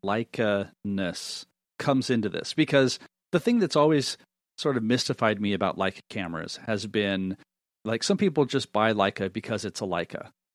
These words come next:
And you say, "Well, what about the camera?" Well, it's a Leica, right? And so, like, it, it has that, that, that mystique around it. Um, I think they're, they're probably dramatically overpriced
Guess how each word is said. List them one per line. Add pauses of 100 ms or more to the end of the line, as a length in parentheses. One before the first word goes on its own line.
(400)
And
you
say,
"Well, (380)
what
about
the
camera?"
Well,
it's
a
Leica, (400)
right? (300)
And
so, (120)
like,
it,
it
has
that,
that, (100)
that
mystique
around
it. (380)
Um,
I
think
they're, (200)
they're
probably (140)
dramatically
overpriced